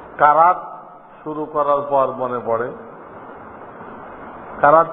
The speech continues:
কি? আচ্ছা,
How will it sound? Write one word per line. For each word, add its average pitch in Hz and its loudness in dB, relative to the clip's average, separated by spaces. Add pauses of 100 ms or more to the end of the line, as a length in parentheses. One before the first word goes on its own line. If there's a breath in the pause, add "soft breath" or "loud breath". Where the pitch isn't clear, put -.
কি? 127 -10 (3500)
আচ্ছা, 113 2